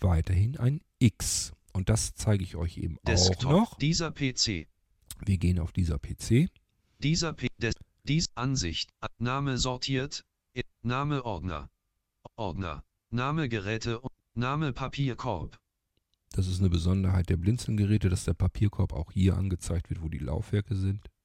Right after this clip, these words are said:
Speaker 2: Name Molino zehn C.
Speaker 1: Molino zehn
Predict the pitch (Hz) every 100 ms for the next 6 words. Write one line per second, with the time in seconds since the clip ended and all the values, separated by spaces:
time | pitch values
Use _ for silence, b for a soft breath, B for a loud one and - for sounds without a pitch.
0 | _ _ _ _ 117 135 143 120 113 110
1 | 117 117 - 104 101 107 104 _ _ _
2 | _ - 139 110 92 _ _ _ 104 98
3 | 104 92 - 101 85 82